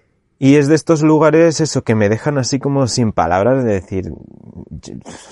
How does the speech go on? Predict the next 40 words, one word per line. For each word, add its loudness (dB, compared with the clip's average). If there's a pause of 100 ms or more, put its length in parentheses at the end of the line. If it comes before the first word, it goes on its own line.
(200)
no -4
sé -2
qué, 0
estoy -2
ahí, 0 (160)
yo 2
ya 4
me 2
puedo 0
morir, -2
ya 4
lo 4
he 4
visto 0
todo, 2
ya, 2 (260)
<laughs> -20
si -6
me 2
muero 4
ahora, 4
me 2
muero 4
feliz", 2
con, -12
con -4
una 0
sensación 0
ahí 2
de, 2 (100)
de -2
"esto -4
es -2
brutal". -2 (1040)
Y 2
sí, -6
a -6
mí -6
me, 2 (760)
me, -4